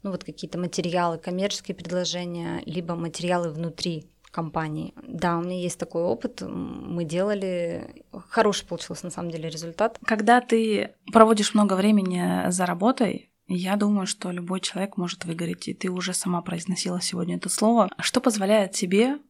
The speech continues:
Speaker 2: находиться в том самом ресурсе? Что позволяет тебе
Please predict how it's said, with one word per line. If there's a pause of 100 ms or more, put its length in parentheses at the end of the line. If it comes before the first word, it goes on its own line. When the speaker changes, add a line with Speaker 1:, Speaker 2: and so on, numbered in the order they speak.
Speaker 2:
находиться
в
том
самом
ресурсе? (160)
Что
позволяет
тебе